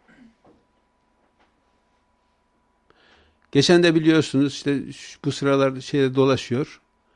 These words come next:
Şey yayınlamışlar. Bir rapor yayınlanmış. Şey yayınlanmamış da hazırlanmış. İşte gizli kaydı da elde dolaşıyor. Yani böyle dö-, şeylerde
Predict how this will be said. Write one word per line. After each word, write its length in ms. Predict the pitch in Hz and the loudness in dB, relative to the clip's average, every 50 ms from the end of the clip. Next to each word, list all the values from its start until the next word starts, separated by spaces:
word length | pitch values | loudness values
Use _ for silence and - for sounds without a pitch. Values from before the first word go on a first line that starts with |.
| _ _ _ _ _ _ _ _ _ _ _ | _ _ _ _ _ _ _ _ _ _ _
Şey 280 | - - - 151 143 135 | -18 -4 2 2 4 4
yayınlamışlar. 880 | 131 123 117 117 113 110 110 107 104 - - - 107 95 - - - - _ _ _ _ _ _ _ _ _ _ _ _ _ _ _ _ _ _ _ _ - | 4 2 2 0 0 -2 -4 -4 -6 -8 -10 -10 -10 -10 -12 -14 -20 -20 _ _ _ _ _ _ _ _ _ _ _ _ _ _ _ _ _ _ _ _ -8
Bir 160 | 120 110 107 | -6 -2 0
rapor 280 | 135 127 - 143 139 123 | 0 0 2 2 2 2
yayınlanmış. 720 | 120 110 110 107 110 110 110 107 107 117 135 - - - _ - | 2 0 -2 -4 -4 -6 -6 -8 -8 -8 -10 -12 -16 -20 _ -10
Şey 180 | - 131 120 | -4 -2 0
yayınlanmamış 680 | 117 131 131 143 143 143 156 170 180 208 233 202 - - | 2 4 6 6 6 6 4 2 2 0 0 0 0 0
da 80 | 117 | -2
hazırlanmış. 680 | 110 127 117 135 131 135 139 165 214 233 202 - - - - _ _ _ _ _ _ _ _ _ | -2 0 0 0 0 0 0 -2 -2 -4 -6 -8 -10 -16 -20 _ _ _ _ _ _ _ _ _
İşte 120 | - - | -4 -4
gizli 340 | 123 120 156 160 143 135 143 | 0 2 2 2 2 2 0
kaydı 400 | 131 - 123 120 120 120 139 147 | -2 0 0 0 2 0 0 0
da 60 | 160 | 2
elde 320 | 160 143 135 120 156 175 165 | 2 2 2 2 0 0 0
dolaşıyor. 680 | 170 165 165 151 - - - 123 101 87 - - - - _ _ _ _ _ _ _ _ _ _ _ _ _ _ _ _ _ _ _ - - _ _ | 2 2 2 2 0 0 -2 -4 -4 -4 -8 -14 -20 -20 _ _ _ _ _ _ _ _ _ _ _ _ _ _ _ _ _ _ _ -20 -20 _ _
Yani 280 | - 117 117 113 113 110 | -4 -2 -2 -2 -2 0
böyle 200 | 123 123 123 123 | 0 0 0 0
dö-, 240 | 123 127 127 - - | -2 -2 -6 -8 -6
şeylerde 560 | - - 127 123 123 123 120 120 120 123 120 | -6 -4 -4 -2 -2 -2 -2 -2 -4 -4 -6